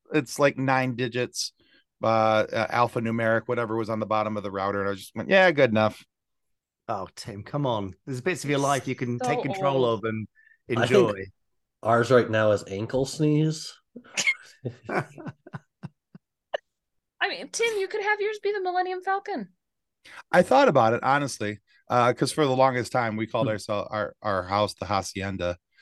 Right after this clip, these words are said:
Speaker 1: So I was gonna call it, you know, do something along those lines. But then I, like I said, I got lazy and just like, "Eh, that's good enough. Nobody's gonna break that."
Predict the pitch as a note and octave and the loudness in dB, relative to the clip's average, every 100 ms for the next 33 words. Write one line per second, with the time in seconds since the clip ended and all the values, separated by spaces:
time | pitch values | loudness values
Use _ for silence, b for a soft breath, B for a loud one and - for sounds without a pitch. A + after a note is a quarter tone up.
0 | b b - A2 F#2+ F#2+ G#2 G2+ G#2 F#2 | b b 2 6 6 6 4 2 0 0
1 | A2 G2 F#2 - G#2+ F2+ F#2 G2+ - G2 | 2 2 2 0 -4 -4 -4 -4 -2 -4
2 | F#2+ F2+ E2+ F2 E2+ F2+ F2+ E2+ F2 F2+ | -4 -2 -2 -2 -4 -4 -4 -6 -8 -8
3 | F#2+ F2+ F2+ _ D3+ D#3+ E3+ D3 F2+ b | -6 -6 -8 _ -4 0 4 2 2 b
4 | b b b _ _ _ _ _ - A#2+ | b b b _ _ _ _ _ 0 2
5 | G#2+ G#2+ - G#2 G2+ B2+ A#2+ G2+ G2+ A2+ | 4 2 2 0 0 0 0 -2 -2 -2
6 | G2+ A2 G#2+ A#2+ - D3+ C4 G#3+ - C#3 | -4 -2 -2 2 4 8 8 8 4 4
7 | C#3 C#3+ B2+ A#2 G#2+ G2 G2 - F#2 | 2 2 0 0 -4 -4 -8 -6 -8